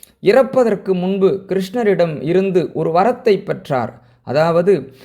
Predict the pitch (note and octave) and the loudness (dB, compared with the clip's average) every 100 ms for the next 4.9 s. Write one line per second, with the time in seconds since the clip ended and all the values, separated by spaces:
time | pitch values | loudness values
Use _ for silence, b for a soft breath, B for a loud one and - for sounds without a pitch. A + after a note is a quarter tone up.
0 | B D#3+ A3 B3+ D#4+ C#4 B3+ A3+ G#3+ G3+ | B 0 2 4 4 4 4 2 0 -4
1 | G#3 G#3+ A3 G3+ C#3 - _ A3+ G#3+ G#3 | -4 -4 0 -2 -4 -14 _ -6 -6 -2
2 | A#3 D4 D4 C4 A#3+ G#3 G3+ G3+ A#3+ A#3 | 0 2 4 4 4 0 -2 -4 -4 -2
3 | A3+ F#3 E3+ D#3 C3 - B B B - | -2 -2 -2 -6 -8 -14 B B B 0
4 | G#3+ A3 G3+ G#3+ C#4 C#4+ B3+ F#3+ | 2 4 4 4 2 4 2 2